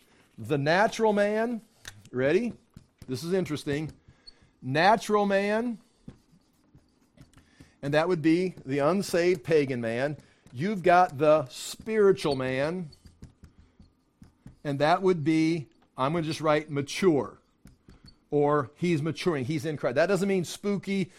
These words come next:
speaking in tongues, having visions, and floating around the room. That means I know the Word of God,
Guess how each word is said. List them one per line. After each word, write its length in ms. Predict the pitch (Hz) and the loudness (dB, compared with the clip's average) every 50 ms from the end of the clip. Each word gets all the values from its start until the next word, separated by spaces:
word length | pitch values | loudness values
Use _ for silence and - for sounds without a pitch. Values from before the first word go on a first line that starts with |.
| - _ _ | -20 _ _
speaking 460 | - - - 196 196 160 147 180 190 | -18 -8 -4 -4 -4 -4 -4 -4 -4
in 100 | 180 160 | -4 -4
tongues, 400 | - - 180 175 175 180 170 - | -2 0 0 2 2 0 -2 0
having 320 | 165 175 175 175 165 151 | 0 0 0 0 -2 -2
visions, 440 | 135 165 175 165 139 175 170 165 135 | 0 0 0 2 0 0 -2 -2 -2
and 160 | 156 143 135 | -4 -4 -4
floating 320 | - - 175 170 170 165 156 | -4 -2 -2 0 0 0 -2
around 200 | 156 156 156 151 | -2 -2 -2 -2
the 80 | 143 | -2
room. 340 | 135 160 175 156 127 131 135 - - - - - _ | -2 -2 0 0 -2 -2 -4 -6 -10 -20 -20 -20 _
That 220 | - 156 175 180 180 | 2 2 2 4 2
means 400 | 175 175 175 170 160 139 - - _ _ _ _ _ _ _ _ _ - | 0 0 0 0 -2 -4 -8 -14 _ _ _ _ _ _ _ _ _ -4
I 140 | 160 160 | -2 0
know 240 | 156 151 180 208 214 | 2 6 8 8 10
the 100 | 214 208 | 10 10
Word 160 | 190 190 185 | 8 8 4
of 80 | 175 143 | 4 2
God, 400 | 151 147 147 151 156 156 147 - | 4 4 6 6 6 6 4 0